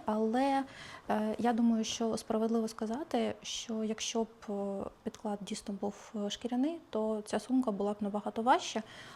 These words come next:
а так як вона вміщає доволі багато, як я бачу, то, е, наповнена вона б важила взагалі досить багато. Так, ось вона всередині. Ну,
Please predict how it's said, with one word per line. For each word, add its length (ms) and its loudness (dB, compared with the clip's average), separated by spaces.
а 40 -8
так 220 0
як 160 -4
вона 420 2
вміщає 640 0
доволі 460 -2
багато, 400 0
як 220 0
я 60 0
бачу, 480 -2
то, 340 0
е, 260 2
наповнена 580 6
вона 260 0
б 40 -8
важила 580 -2
взагалі 480 2
досить 400 4
багато. 380 0
Так, 220 2
ось 280 0
вона 180 -4
всередині. 600 4
Ну, 180 4